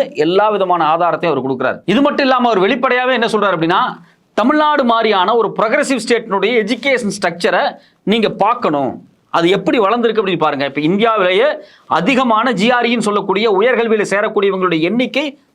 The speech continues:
தமிழ்நாட்டுல அதிகமா இருக்கு. இது மட்டும் இல்லாம இப்ப பேட்டன்ட் ரைட் வாங்குறாங்க, மிகப்பெரிய ஆய்வுகளை பண்ணி பேட்டன்ட் ரைட் வாங்குறாங்க அப்படின்னா அதிகப்படியான பேட்டன்ட் ரைட் எங்க வாங்கப்படுது அப்படின்னா தமிழ்நாட்டுல வாங்கப்படுது. So அப்போ ஒரு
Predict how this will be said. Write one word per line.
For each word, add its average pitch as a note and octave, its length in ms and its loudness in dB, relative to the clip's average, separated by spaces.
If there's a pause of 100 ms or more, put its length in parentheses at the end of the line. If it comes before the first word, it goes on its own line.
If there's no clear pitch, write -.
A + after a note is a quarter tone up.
தமிழ்நாட்டுல G3 460 0
அதிகமா D#3+ 260 0
இருக்கு. G2+ 280 -6 (640)
இது F#3+ 120 4
மட்டும் C4 260 0
இல்லாம F#3 240 2
இப்ப E3 200 -2
பேட்டன்ட் A#3 360 0
ரைட் E3 180 2
வாங்குறாங்க, C3+ 360 0
மிகப்பெரிய F3 340 0 (100)
ஆய்வுகளை F3 400 2
பண்ணி F3 160 -2 (100)
பேட்டன்ட் F3 300 -2
ரைட் C3+ 160 -4
வாங்குறாங்க D3 300 0
அப்படின்னா C3+ 240 -2 (440)
அதிகப்படியான D4+ 680 2 (120)
பேட்டன்ட் A3 300 0
ரைட் G#3 180 -2
எங்க F#3+ 120 0
வாங்கப்படுது E3 400 0
அப்படின்னா E3 260 -2
தமிழ்நாட்டுல D3 400 0
வாங்கப்படுது. G2+ 400 -4 (300)
So - 160 -2
அப்போ C#3 260 -2
ஒரு C3 80 2